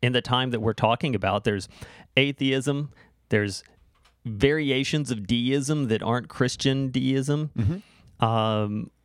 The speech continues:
Speaker 1: all kinds of things that are, that are popping up and competing with Christianity for a worldview.
Speaker 2: Yeah.
Speaker 1: And society falls away, even, even though it is still very much churched, and church is still interwoven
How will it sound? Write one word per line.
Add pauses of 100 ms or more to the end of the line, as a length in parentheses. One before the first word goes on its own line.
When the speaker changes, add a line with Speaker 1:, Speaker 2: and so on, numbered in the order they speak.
(140)
Speaker 1:
all
kinds
of
things (520)
that
are, (200)
that
are
popping
up
and
competing
with
Christianity
for
a
worldview. (260)
Speaker 2:
Yeah. (420)
Speaker 1:
And (280)
society (1080)
falls
away,
even,
even
though
it
is
still (480)
very
much
churched, (400)
and
church
is
still
interwoven